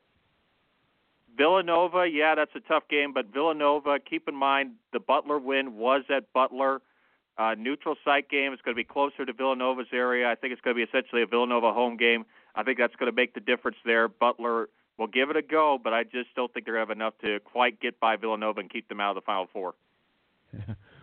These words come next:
Speaker 2: Well, we, we saw what happened in the A C C tournament when Butler and Villanova met. It was not pretty.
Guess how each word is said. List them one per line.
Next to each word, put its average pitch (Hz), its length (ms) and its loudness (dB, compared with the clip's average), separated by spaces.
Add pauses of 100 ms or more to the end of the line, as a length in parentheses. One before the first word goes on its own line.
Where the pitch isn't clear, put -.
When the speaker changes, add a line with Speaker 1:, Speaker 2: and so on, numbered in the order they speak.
Speaker 2:
Well, 202 280 4
we, 202 180 0
we 190 220 -6
saw 214 200 2
what 190 140 0
happened 202 340 0
in 180 100 -8
the 175 160 -8
A 180 240 -2
C 185 180 -14
C 175 120 -12 (100)
tournament 135 380 -4
when 135 160 -4
Butler 143 380 0
and 135 100 -6
Villanova 135 500 -4
met. 120 280 -4
It 127 120 -6
was 190 220 0
not 175 240 -4
pretty. 156 340 -6